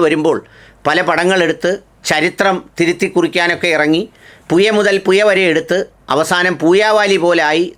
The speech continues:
തീർന്ന് വിശ്രമിക്കുന്നെങ്കിലും ഇടയ്ക്കിടെ അദ്ദേഹത്തിൻ്റെ ശബ്ദമുയരാറുണ്ട്. അദ്ദേഹം കഴിഞ്ഞ ദിവസം ഇട്ട ഒരു പോസ്റ്റ് ഒരു സുഹൃത്ത് എനിക്ക് അയച്ചു തന്നു. "അതിനെക്കുറിച്ചൊന്ന് വ്യാഖ്യാനിക്കണം" എന്നൊക്കെ പറഞ്ഞാണ് അയച്ചു തന്നത്. അതിനെക്കുറിച്ചൊന്നും വ്യാഖ്യാനിക്കാനൊന്നുമില്ല.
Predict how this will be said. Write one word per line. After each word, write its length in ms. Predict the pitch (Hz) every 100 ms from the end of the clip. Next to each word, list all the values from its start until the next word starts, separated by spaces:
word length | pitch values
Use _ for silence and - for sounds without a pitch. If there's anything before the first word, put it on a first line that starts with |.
| -
തീർന്ന് 360 | 147 165 170 180 135
വിശ്രമിക്കുന്നെങ്കിലും 720 | - 170 175 175 165 151 117 - - - - - 131
ഇടയ്ക്കിടെ 440 | 170 175 170 147 156 - 123
അദ്ദേഹത്തിൻ്റെ 400 | 131 143 143 139
ശബ്ദമുയരാറുണ്ട്. 720 | 131 127 156 139 127 113 87 - _ - -
അദ്ദേഹം 260 | 123 143 160
കഴിഞ്ഞ 200 | 147 170 180
ദിവസം 200 | 170 170
ഇട്ട 80 | 151 151
ഒരു 80 | 151 131
പോസ്റ്റ് 340 | 139 143 127 - -
ഒരു 100 | 131 139
സുഹൃത്ത് 300 | 123 139 139
എനിക്ക് 160 | 127 110
അയച്ചു 200 | 107 113
തന്നു. 200 | 95 87 - - - -
"അതിനെക്കുറിച്ചൊന്ന് 560 | 123 156 160 160 165 165
വ്യാഖ്യാനിക്കണം" 720 | 151 160 196 196 185 185 180 -
എന്നൊക്കെ 260 | 156 156 165
പറഞ്ഞാണ് 320 | 156 151 131 123
അയച്ചു 160 | 110 127
തന്നത്. 240 | 101 85 - -
അതിനെക്കുറിച്ചൊന്നും 600 | 107 127 135 135 131 123
വ്യാഖ്യാനിക്കാനൊന്നുമില്ല. 1000 | 117 107 110 127 123 123 123 107 104 85